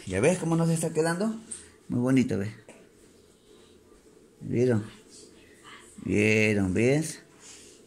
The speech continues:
Así, despacito, despacito nomás, no presionen fuerte el lápiz, suavecito nada más.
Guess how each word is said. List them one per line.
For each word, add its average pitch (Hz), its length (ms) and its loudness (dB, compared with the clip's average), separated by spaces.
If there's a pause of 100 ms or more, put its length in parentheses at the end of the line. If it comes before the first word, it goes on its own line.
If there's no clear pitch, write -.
(360)
Así, 101 240 -6
despacito, 170 840 0
despacito 139 540 -2
nomás, 117 200 2
no 131 160 2
presionen 135 400 0
fuerte 135 360 0
el 117 80 2
lápiz, - 440 -4
suavecito 113 540 0
nada 117 140 2
más. 101 140 -2